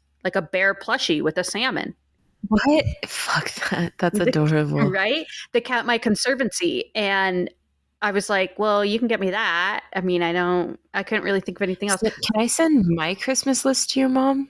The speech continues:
Speaker 2: 'Cause she's adorable and I want a plushie now.
Speaker 1: She's so adorable. The problem is those plushies are sold out. They, I'm pretty sure they sold out the very first day they
Speaker 2: How
Speaker 1: were
Speaker 2: many did
Speaker 1: announced.
Speaker 2: you buy?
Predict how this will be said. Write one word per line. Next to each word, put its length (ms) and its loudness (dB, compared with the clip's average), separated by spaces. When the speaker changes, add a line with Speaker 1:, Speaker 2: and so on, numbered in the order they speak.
Speaker 2:
'Cause 240 2
she's 240 2
adorable 540 2
and 120 -2
I 80 0
want 180 0
a 40 0
plushie 460 -4
now. 320 -2
Speaker 1:
She's 180 -10
so 140 0
adorable. 400 0
The 80 -2
problem 280 -2
is 160 0
those 160 -2
plushies 480 -2
are 40 0
sold 340 -2
out. 220 -6
They, 420 0
I'm 200 0
pretty 200 0
sure 160 0
they 100 0
sold 260 0
out 200 0
the 60 0
very 220 0
first 320 -2
day 220 0
they 80 2
Speaker 2:
How 80 2
Speaker 1:
were 80 4
Speaker 2:
many 140 4
did 100 4
Speaker 1:
announced. 160 4
Speaker 2:
you 140 6
buy? 460 2